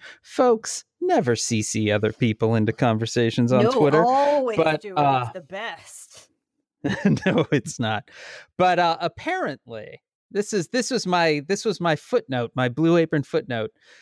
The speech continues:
Speaker 1: Apparently, some people believe that we actually are marketing for Blue Apron. <laughs>
Speaker 2: Mm-hmm.
Speaker 1: You know,
Speaker 2: Yeah, they're our
Speaker 1: like,
Speaker 2: sponsor.
Speaker 1: ste-, they are not our sponsor.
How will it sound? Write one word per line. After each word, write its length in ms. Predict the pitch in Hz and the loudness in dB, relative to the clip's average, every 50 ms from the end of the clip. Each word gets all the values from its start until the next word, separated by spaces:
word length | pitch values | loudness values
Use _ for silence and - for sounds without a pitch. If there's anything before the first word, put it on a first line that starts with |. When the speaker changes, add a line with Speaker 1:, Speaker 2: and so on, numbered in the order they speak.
| _ _ _ _ _ - | _ _ _ _ _ -14
Speaker 1:
Apparently, 540 | - - - 233 262 277 247 202 190 175 160 | -14 -4 -2 0 0 0 0 2 2 2 2
some 320 | - - - 233 294 302 | 0 0 -2 0 0 0
people 300 | 220 214 214 202 165 156 | -2 -2 -2 0 0 0
believe 480 | 139 139 151 143 143 151 151 147 139 139 | 0 0 0 2 2 4 2 2 2 2
that 180 | 127 123 113 - | 0 0 0 0
we 220 | 131 139 147 147 | 0 2 2 2
actually 640 | 143 139 139 - - - 127 123 123 123 120 120 - - _ _ _ _ _ _ _ _ _ _ _ _ _ _ _ _ _ _ | 2 0 -2 -4 -6 -6 -4 -2 -2 -2 -2 -4 -4 -8 _ _ _ _ _ _ _ _ _ _ _ _ _ _ _ _ _ _
are 400 | 160 170 180 190 202 214 214 202 | 0 2 4 4 4 4 4 2
marketing 640 | 165 147 147 131 123 117 - - 120 120 120 131 | 2 2 2 2 0 0 -4 -6 -6 -6 -6 -8
for 200 | - - - 196 139 | -6 -2 -2 -2 -2
Blue 320 | 147 160 180 165 151 147 | 0 2 2 2 4 4
Apron. 600 | 156 156 156 - - - - 208 180 151 180 - - | 2 0 0 -4 -8 -4 -4 -4 -2 0 -2 -2 -4
<laughs> 40 | - - _ _ _ _ _ _ _ _ | -6 -16 _ _ _ _ _ _ _ _
Speaker 2:
Mm-hmm. 100 | - 190 | -2 -2
Speaker 1:
You 60 | 185 | 0
know, 200 | 170 175 170 165 | 2 2 4 4
Speaker 2:
Yeah, 60 | 165 160 | 4 4
they're 80 | 147 | 4
our 120 | 147 143 143 | 2 2 2
Speaker 1:
like, 100 | 135 - | 0 -2
Speaker 2:
sponsor. 300 | 254 233 208 - - - - - - - _ _ _ _ 139 135 135 135 139 131 - _ _ | -4 -6 -8 -10 -16 -20 -20 -20 -20 -20 _ _ _ _ -20 -18 -16 -14 -16 -16 -16 _ _
Speaker 1:
ste-, 680 | _ - - - - - - - - - 180 180 - 139 | _ -18 -14 -10 -10 -10 -10 -6 -2 0 0 0 0 -2
they 220 | - 143 131 123 120 | -2 -2 -2 0 -2
are 80 | 113 | -4
not 340 | 107 107 110 107 110 117 120 | -4 -4 -4 -2 0 0 0
our 100 | 135 147 | 0 0
sponsor. 800 | 147 - - - - 131 123 113 - - 131 123 113 113 110 107 | -2 -4 -4 -2 0 0 0 0 -2 -4 -2 0 0 0 -2 -4